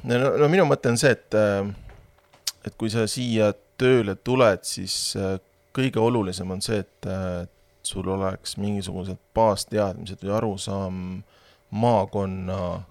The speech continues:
kui struktuuriüksuse toimimisest, et mis asi see Rapla maakond on. Ja kui mina siia tulin, siis tegelikult ega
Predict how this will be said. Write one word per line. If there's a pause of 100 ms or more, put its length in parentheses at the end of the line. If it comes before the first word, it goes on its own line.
kui
struktuuriüksuse (320)
toimimisest,
et
mis
asi
see
Rapla
maakond
on. (560)
Ja (1500)
kui
mina
siia
tulin,
siis
tegelikult
ega